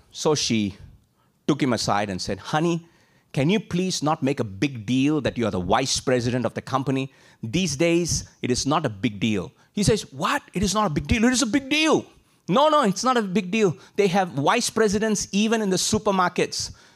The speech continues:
"Really?" "Yeah, even in the supermarket, they have a vice president for prawn section." "What?" Now his ego is completely deflated. So what he does, he calls the supermarket the next day.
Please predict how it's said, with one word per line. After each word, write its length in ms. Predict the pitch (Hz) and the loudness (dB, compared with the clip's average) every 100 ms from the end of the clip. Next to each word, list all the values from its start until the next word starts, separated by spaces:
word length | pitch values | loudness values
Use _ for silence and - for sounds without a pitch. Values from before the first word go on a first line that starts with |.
| _ _ _ _ _ _ _ | _ _ _ _ _ _ _
"Really?" 560 | - 180 294 349 381 226 - _ _ _ | 0 2 4 4 2 0 -6 _ _ _
"Yeah, 300 | 269 320 170 | 2 2 2
even 260 | 147 294 | 2 2
in 60 | 277 | 2
the 60 | 233 | 2
supermarket, 540 | 269 269 240 220 214 | 0 0 0 2 2
they 100 | 208 | 2
have 220 | 170 247 | 2 2
a 60 | 214 | 0
vice 380 | 147 180 262 - | 2 2 2 0
president 440 | 233 208 226 233 | 0 2 2 0
for 140 | - | 0
prawn 440 | 170 - 220 240 233 | -2 2 4 4 2
section." 600 | - 208 - - 127 90 _ _ _ _ - | 2 0 0 -2 -2 -4 _ _ _ _ -6
"What?" 560 | 240 277 330 349 359 - - - _ | 2 4 6 4 2 -8 -18 -20 _
Now 200 | 143 190 | 0 2
his 280 | 185 170 - 180 | 2 0 0 0
ego 320 | 208 185 170 | 2 4 4
is 160 | 127 | 2
completely 580 | - 127 110 151 156 170 | 0 -2 0 0 0 0
deflated. 600 | 143 131 - 117 98 - - - | 0 0 0 -2 -2 -6 -14 -12
So 160 | - 143 | 0 2
what 180 | 180 | 4
he 100 | 170 | 4
does, 440 | 151 147 196 - - - - | 2 2 0 -2 -8 -14 -8
he 120 | - | -4
calls 380 | 269 - 170 165 | -4 0 0 0
the 80 | 151 | -4
supermarket 680 | - 170 151 139 131 139 123 | -2 -2 0 0 0 -2 -4
the 80 | |
next 280 | 117 123 - | -4 -4 -2
day. 260 | 123 101 | -2 -2